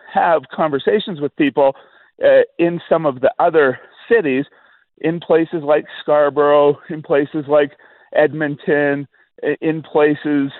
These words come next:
uh, uh, uh, like Saskatoon,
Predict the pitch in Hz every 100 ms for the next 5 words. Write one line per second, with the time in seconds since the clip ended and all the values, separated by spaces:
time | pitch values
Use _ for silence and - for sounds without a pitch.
0 | - - - 139 139 135 _ _ - 139
1 | 127 113 - 131 123 123 147 139 - -
2 | _ - 147 139 - 135 180 160